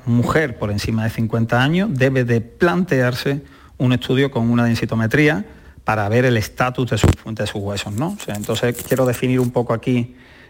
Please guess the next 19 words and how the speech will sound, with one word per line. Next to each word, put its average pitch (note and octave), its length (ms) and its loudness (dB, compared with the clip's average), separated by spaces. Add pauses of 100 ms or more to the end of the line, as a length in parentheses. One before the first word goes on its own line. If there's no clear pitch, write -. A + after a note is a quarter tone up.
eh, A#2 500 2
al A#2+ 140 -2
menos A#2+ 320 2
esa C3+ 440 0
línea D#3+ 680 2
de A2+ 320 0
género E3 540 0
y D3 100 0
esa B2+ 180 -2
línea B2+ 300 2
temporal C3 460 0
que, A#2 440 -4
bueno, A#2+ 200 -4
para G2 140 -4
que G#2 100 -6
lo G2+ 80 -4
tengan A#2+ 280 2
en A#2 80 2
cuenta B2 380 2